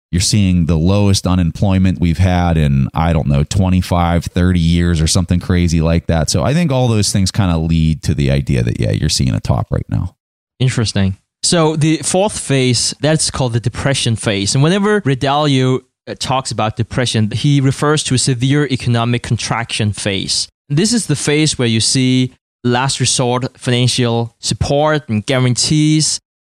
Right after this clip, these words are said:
Speaker 2: You kind of have ejected capital into, uh, systemically important institutions, and you might even nationalize some of them. Contrary to popular beliefs, this deleveraging dynamic is not driven by psychology.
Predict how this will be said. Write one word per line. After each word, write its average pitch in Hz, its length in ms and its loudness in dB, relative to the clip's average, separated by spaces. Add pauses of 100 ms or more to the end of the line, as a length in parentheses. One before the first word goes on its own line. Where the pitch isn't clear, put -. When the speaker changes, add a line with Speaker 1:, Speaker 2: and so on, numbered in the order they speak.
(100)
Speaker 2:
You - 100 -4
kind 180 140 2
of 170 80 4
have 156 180 0
ejected 151 540 -2
capital 131 520 -2
into, 120 600 2 (400)
uh, 113 120 -2
systemically 135 720 0
important 131 440 0
institutions, 113 880 0
and 101 220 0
you 131 80 2
might 160 220 0
even 160 280 2
nationalize 107 920 0 (220)
some 120 240 0
of 117 100 2
them. 98 260 2 (260)
Contrary 247 380 0
to 151 320 2
popular 170 360 0
beliefs, 120 680 0
this 165 460 0 (120)
deleveraging 135 1000 0
dynamic 135 640 0
is - 160 -2
not 220 140 -2
driven 170 180 2
by 131 120 0
psychology. 120 680 -2